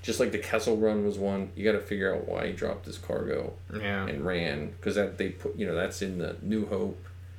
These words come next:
Speaker 1: you
Speaker 2: Mm-hmm.
Speaker 1: know, and that's, he says it to, to Greedo and, and, um,
Speaker 2: <laughs> And a re-edited Jabba,
Speaker 1: yeah, and a
Speaker 2: right?
Speaker 1: re-edited Jabba.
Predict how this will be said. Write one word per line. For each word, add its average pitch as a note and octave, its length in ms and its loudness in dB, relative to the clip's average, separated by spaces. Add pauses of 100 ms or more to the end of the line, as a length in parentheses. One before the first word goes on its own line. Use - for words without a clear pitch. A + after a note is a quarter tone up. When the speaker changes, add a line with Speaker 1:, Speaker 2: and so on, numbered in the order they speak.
(220)
Speaker 1:
you A#2+ 80 -2
Speaker 2:
Mm-hmm. G2+ 120 0
Speaker 1:
know, G2 140 2
and G2+ 80 2
that's, F#2 200 -2
he G2+ 140 -2
says G2 220 2
it F2 100 -6
to, F2 220 0 (540)
to F2+ 300 0
Greedo A#2+ 640 4
and, A2 460 2 (800)
and, F#3+ 380 4
um, - 420 -4
Speaker 2:
<laughs> - 100 -8
And A#2 380 -2
a G2+ 60 2
re-edited G2+ 600 -2
Jabba, G#2 400 -2
Speaker 1:
yeah, A2+ 80 4
and G2+ 100 4
a F#2+ 40 4
Speaker 2:
right? F#2+ 60 2
Speaker 1:
re-edited F2+ 400 0
Jabba. - 380 -2